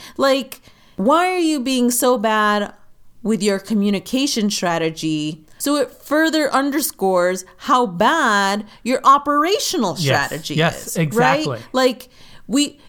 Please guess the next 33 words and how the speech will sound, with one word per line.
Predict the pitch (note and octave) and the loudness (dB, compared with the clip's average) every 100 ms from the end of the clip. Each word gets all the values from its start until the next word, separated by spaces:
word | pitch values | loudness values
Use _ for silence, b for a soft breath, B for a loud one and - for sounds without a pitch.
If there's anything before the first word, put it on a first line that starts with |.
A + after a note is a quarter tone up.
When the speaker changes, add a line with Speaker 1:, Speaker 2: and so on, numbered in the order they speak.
| - | -6
Speaker 1:
it, | C4 - | -6 -2
it | C4 | 0
makes | C#4 F4+ F4+ - | 2 2 -2 -2
it | F4 | -2
hard | - B3+ A#3+ A#3+ | 0 2 2 0
to | B3 | -4
trust | - G#3 A3 - | -2 -2 -2 -6
your | F#3+ | -2
operational | D#3+ D#3 - D3+ C4 E4+ E4 D#4 | -2 -2 -2 -2 -2 -2 -2 0
rationale | D4+ D4+ D#4+ D4+ D4 C#4+ D4 B B | 0 -2 -4 -4 0 0 -2 B B
when | G#3+ | 0
your | G3+ F#3 | 0 0
messaging | G3 A#3 - F3 E3+ | 0 0 -2 -6 -4
rationale | E3 D#3+ F3 E3 D#3+ D#3+ D#3 G3+ B | -4 -4 -4 -4 -2 -2 -4 -10 B
is | F#3 F3+ D#3 - - - | 0 2 0 -10 -18 -6
a | F3+ | -4
complete | F3+ F3+ - F2+ | -4 -6 -6 -8
joke. | - - - - | -10 -14 -12 -4
Speaker 2:
Is | D#3+ | -2
also | C#3+ B2 C3 | -2 -4 -6
a | A#2 | -8
joke. | C3+ - - | -10 -14 -6
Yeah, | D3 G#2+ - - - | -4 -4 -12 -14 -8
exactly. | C3+ B2+ - E3+ E3 _ b b b | -6 -6 -10 -16 -20 _ b b b
I | A3 | -2
just | A3+ | 0
wanna | G#3+ G#3 | 2 2
say | F3 D#3+ | 2 0
there | D3+ D3 | 2 2
was | C#3 D3 F#3+ G3+ | 2 2 4 4
a | |
moment | F3 C#3+ D#3 F3 - | 2 2 2 0 -2
during | F3 D3+ C#3 D3 D#3 | 0 2 2 2 -2